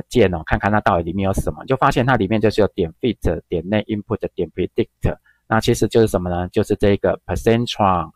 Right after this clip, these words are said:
它下面所定义的这些 method，就是点 fit，然后点 net input、点 predict，大概就这样。那你会说为什么它没有点 eta、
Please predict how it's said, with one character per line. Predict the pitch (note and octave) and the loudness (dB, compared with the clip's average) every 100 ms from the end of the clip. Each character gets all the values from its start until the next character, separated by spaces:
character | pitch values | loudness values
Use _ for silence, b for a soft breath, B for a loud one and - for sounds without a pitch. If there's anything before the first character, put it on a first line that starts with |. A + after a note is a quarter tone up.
| b b | b b
它 | - G2 | -6 -4
下 | - A#2+ G2+ | 0 0 2
面 | G#2 F#2+ | 0 -2
所 | - F2 - | -2 -4 -2
定 | - C3 G#2+ | 0 2 2
义 | A#2+ A2+ F2+ | 0 0 0
的 | - F#2 - _ _ - | 2 2 0 _ _ 2
这 | A2+ F#2+ | 4 4
些 | - G2+ G2 F#2+ F#2+ - _ _ | 0 2 4 4 2 -6 _ _
method， | - G2+ G2 - E2+ E2+ - | -2 0 0 -2 -4 -6 -6
就 | F2+ | -4
是 | F#2+ | -4
点 | - F2+ D#2+ | 0 -2 0
fit， | B2+ G2+ - E2+ C2+ _ _ | 0 0 -2 -4 -4 _ _
然 | - | -6
后 | E2+ - | -6 -2
点 | F2+ D#2 | -4 -4
net | F2 G#2 - | -4 -4 -2
input、 | G#2 - F#2 - - - _ _ | -6 -2 -4 -4 -10 -10 _ _
点 | F2 D#2 | -6 -6
predict， | - D#2+ G#2 - - E2 - | -6 -4 -4 -2 -4 -4 -4
大 | F2 | -4
概 | |
就 | F2 F2+ | -2 -4
这 | - | -4
样。 | E2 b b b | -6 b b b
那 | D#3+ | 2
你 | C3+ | 4
会 | C#3+ | 6
说 | D#3+ | 6
为 | D#3 | 4
什 | - | 4
么 | G2+ | 2
它 | - C3 | 2 2
没 | C3 A2 | 4 4
有 | A2+ G2 E2+ - _ | 4 4 2 -6 _
点 | - F2 E2 | 0 2 0
eta、 | - A2+ - G#2 F#2 | -4 -2 -2 -2 -2